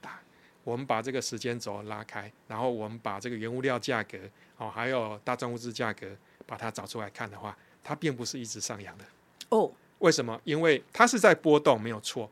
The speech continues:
Speaker 1: 好，但是还有一个力道压住它。为什么？因为它这个，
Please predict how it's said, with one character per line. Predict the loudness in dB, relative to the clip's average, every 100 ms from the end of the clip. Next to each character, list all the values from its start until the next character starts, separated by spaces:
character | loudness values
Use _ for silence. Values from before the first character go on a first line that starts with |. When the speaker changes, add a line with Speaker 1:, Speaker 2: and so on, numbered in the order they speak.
| _
Speaker 1:
好， | -8
但 | 0 0
是 | 2 -2 -6 2
还 | 8
有 | 10 10
一 | 8
个 | 2
力 | 0 0
道 | 0 0
压 | 0 -4
住 | -4 -10
它。 | -10 -12 _ _ -2
为 | -2
什 | 0
么？ | -2
因 | 0
为 | 0
它 | 2 0 0 _ _ _ _ _
这 | -6
个， | 0 0